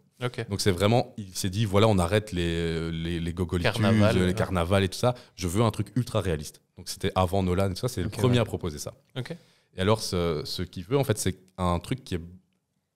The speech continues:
Speaker 2: plus ou moins inspiré de Year One, donc la première année de, de Batman en tant que Batman.
Speaker 1: Ok.
Speaker 2: Voilà. À part qu'il change beaucoup d'éléments, euh, dont certains. En fait, euh, il voulait que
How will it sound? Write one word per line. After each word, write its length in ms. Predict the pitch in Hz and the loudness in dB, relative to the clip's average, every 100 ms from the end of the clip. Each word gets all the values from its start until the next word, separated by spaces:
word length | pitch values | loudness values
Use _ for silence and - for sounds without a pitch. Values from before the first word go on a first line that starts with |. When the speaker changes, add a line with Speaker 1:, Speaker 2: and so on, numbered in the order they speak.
| _ _ _ _ _ _ | _ _ _ _ _ _
Speaker 2:
plus 300 | - 135 127 | -8 -4 0
ou 40 | 113 | 2
moins 200 | 117 123 | 4 2
inspiré 400 | 113 101 - 98 | 0 -2 -2 -2
de 80 | 98 | 0
Year 260 | 85 85 76 | 2 0 2
One, 260 | 101 123 104 | 2 2 0
donc 160 | 85 | -2
la 80 | 87 | -6
première 280 | - 90 82 | -4 -4 -2
année 200 | 85 90 | -2 0
de, 360 | 85 80 80 | 0 -2 -2
de 100 | 78 85 | -4 -4
Batman 400 | 82 - 92 87 | -4 -4 -4 -4
en 60 | |
tant 220 | 73 82 | -6 -10
que 120 | 78 76 | -8 -8
Batman. 420 | 73 - 76 101 _ _ 120 | -10 -12 -12 -12 _ _ -14
Speaker 1:
Ok. 200 | 110 143 - _ - | -10 -10 -12 _ -4
Speaker 2:
Voilà. 220 | 87 - - - | 0 0 -4 -4
À 60 | - | 2
part 140 | 139 | 4
qu'il 100 | 104 | 4
change 280 | - 110 95 | 0 0 0
beaucoup 260 | 110 110 117 | -4 -4 -4
d'éléments, 480 | 87 76 98 - _ | -4 -4 -6 -8 _
euh, 120 | 85 80 | -4 -4
dont 340 | 85 98 117 - | 0 0 0 -4
certains. 380 | - 92 - 71 - _ _ _ _ _ - | -14 -14 -10 -12 -14 _ _ _ _ _ -8
En 80 | 85 | 0
fait, 360 | 120 120 - _ 92 | 0 0 -8 _ 2
euh, 260 | 87 85 - | 4 4 2
il 120 | 92 | -2
voulait 320 | 82 95 113 | -2 0 0
que 280 | 120 98 90 | 0 -2 -4